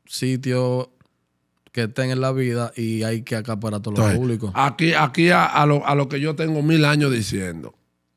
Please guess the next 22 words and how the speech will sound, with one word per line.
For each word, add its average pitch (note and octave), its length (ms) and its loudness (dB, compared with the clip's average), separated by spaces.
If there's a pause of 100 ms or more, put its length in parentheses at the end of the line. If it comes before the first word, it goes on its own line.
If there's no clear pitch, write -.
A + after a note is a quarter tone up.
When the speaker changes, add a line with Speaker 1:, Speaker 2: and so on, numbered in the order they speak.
(480)
Speaker 1:
Sin C#3+ 240 0
de-, B2+ 160 2
sin - 180 0
Speaker 2:
Se C3 100 0
Speaker 1:
perder C#3 180 8
tu D3+ 80 2
esencia. C#3 580 0 (140)
Speaker 2:
se B2 240 4
podía, C3+ 840 6
se - 220 4
podía E3 680 6 (500)
hacer A#2+ 640 4 (640)
música E3+ 880 6
buena, D3+ 840 6
música F3+ 480 6
del E3+ 160 4
momento, G#3 800 6 (280)
sin A#2+ 100 -2
Speaker 1:
Limpia. E3 320 6
Speaker 2:
tener G#3+ 260 6
que E3+ 180 6
ser A3 560 4